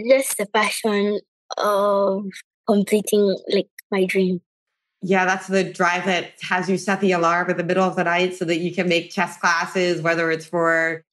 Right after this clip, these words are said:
Speaker 2: U S Chess Women or Her Move Next.
Speaker 1: Yes.
Speaker 2: It's delightful to see that it paid off, right? As you've had a lot of success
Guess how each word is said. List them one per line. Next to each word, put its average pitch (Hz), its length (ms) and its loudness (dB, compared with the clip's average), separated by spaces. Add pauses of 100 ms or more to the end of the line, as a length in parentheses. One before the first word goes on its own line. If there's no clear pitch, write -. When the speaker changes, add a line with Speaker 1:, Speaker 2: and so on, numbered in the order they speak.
(260)
Speaker 2:
U 214 180 6
S 202 180 -2
Chess 196 260 -2
Women 190 340 2
or 180 140 2
Her 185 220 2
Move 180 260 2
Next. 180 720 -2 (520)
Speaker 1:
Yes. 220 420 0 (380)
Speaker 2:
It's 202 180 -4
delightful 233 400 2
to 208 80 2
see 220 220 -2
that 185 160 2
it 175 100 -6
paid 185 240 2
off, 180 220 2 (180)
right? 147 400 -2
As 151 180 -2
you've 160 120 -6
had 170 180 -2
a 170 40 -4
lot 156 180 0
of 156 80 -4
success 147 680 -4